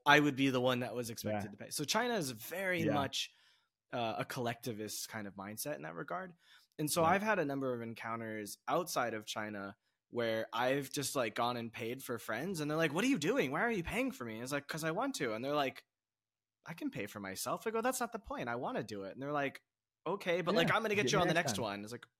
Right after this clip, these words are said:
Speaker 1: "Okay."
Speaker 2: Sure, yeah.
Speaker 1: Yeah.
Speaker 2: <laughs>
Speaker 1: Um, but I, I totally agree with this idea of just make more. Especially in Portugal, people complain about the cost. The cost of living has risen here. It, it has multiplied in the last five years, sev-, like, two or three times.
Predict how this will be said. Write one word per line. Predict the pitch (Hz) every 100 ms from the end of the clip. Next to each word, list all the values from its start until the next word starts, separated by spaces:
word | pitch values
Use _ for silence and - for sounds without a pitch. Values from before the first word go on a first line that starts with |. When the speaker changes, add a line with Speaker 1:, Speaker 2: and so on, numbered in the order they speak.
| _
Speaker 1:
"Okay." | 90 156 165 - 151 170 165
Speaker 2:
Sure, | - 220 320 285 -
yeah. | 175 220 160 -
Speaker 1:
Yeah. | 98 - - - - - -
Speaker 2:
<laughs> | 117 127 - 120
Speaker 1:
Um, | 123 123 120
but | 185
I, | 156
I | 180
totally | 247 285 175
agree | 117 143 147
with | 107
this | 110 -
idea | 110 117 123 104
of | 90
just | 143 -
make | 120 113
more. | 101 104 127 139 -
Especially | 123 185 214 175
in | 135
Portugal, | 131 139 131 123 117
people | 123 123 123
complain | - 117 - 117 120 123
about | 104
the | 101
cost. | - 110 104 -
The | 120
cost | 143 156 -
of | 110
living | 117 127 110
has | 104 104
risen | 113 120 120 110
here. | 107 101 101 -
It, | 131 131
it | 143
has | 123 110
multiplied | 135 143 165 147 - 117 101 98
in | 110 104
the |
last | 104 101 101 -
five | 98 95
years, | 98 92 -
sev-, | - 131 -
like, | 117
two | - 180
or | 131
three | - 120
times. | - 107 104 90